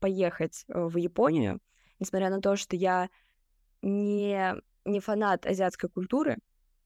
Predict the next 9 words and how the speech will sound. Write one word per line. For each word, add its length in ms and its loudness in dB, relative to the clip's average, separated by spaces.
вот 200 0
от 80 -6
слова 280 0
совсем, 600 -4
у 80 -2
меня 160 2
появилось 420 0
это 120 0
желание. 580 0